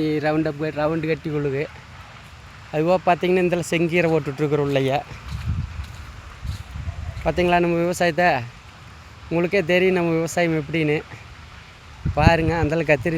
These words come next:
நாற்று, தக்காளி நாற்றெல்லாம் ஊனிக்கிட்டுருக்குறோம். பாருங்க, இந்தல செங்கீரை போட்டுட்ருக்குறோம். இல்லை, இன்னொரு பத்து நாள்ல பிடுங்கலாங்க. செங்கீரை தெரியுதுங்களா?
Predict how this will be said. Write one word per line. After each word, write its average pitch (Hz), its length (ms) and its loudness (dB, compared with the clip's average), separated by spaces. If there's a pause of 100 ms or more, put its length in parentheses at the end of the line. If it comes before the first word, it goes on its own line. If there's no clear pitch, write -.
நாற்று, 156 440 2 (120)
தக்காளி 160 300 6
நாற்றெல்லாம் 151 440 0
ஊனிக்கிட்டுருக்குறோம். 147 720 0 (880)
பாருங்க, 147 280 4
இந்தல 160 260 4
செங்கீரை 165 420 8
போட்டுட்ருக்குறோம். 139 640 2 (1120)
இல்லை, 147 180 -2 (220)
இன்னொரு 160 360 -2
பத்து 151 240 -4
நாள்ல 175 260 -2
பிடுங்கலாங்க. 156 480 -2 (2500)
செங்கீரை 185 420 -4
தெரியுதுங்களா? 180 480 0